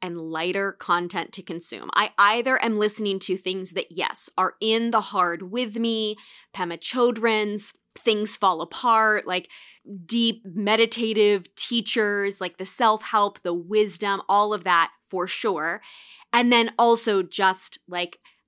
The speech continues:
comedy and interior design <laughs> and just the absolute lightest things that there can be. And so I'm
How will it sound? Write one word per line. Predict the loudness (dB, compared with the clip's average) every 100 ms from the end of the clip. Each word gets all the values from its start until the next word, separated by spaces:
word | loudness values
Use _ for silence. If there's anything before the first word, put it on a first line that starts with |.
| -8
comedy | -2 0 0 -2 -4 -6
and | -6 -6 -10 -14
interior | -16 -10 -6 -2 -2 -2
design | -4 0 2 2 2 -2 -6
<laughs> | -6
and | -4 -2 -4
just | 2 2 2 0
the | -6 -4 -2
absolute | 4 4 2 0 2 2 0 -8 -16 -14 -4
lightest | 2 2 4 2 0 -6 -8
things | -6 -6 -6 -8 -10 -2
that | 4 4 4 -2 -12 _
there | -4 -4
can | -6 -8
be. | -6 -6 -8 -12 -20 -20 -4
And | 0 0
so | 2 2 4 4 2 2
I'm | 2 2 2 -4 -8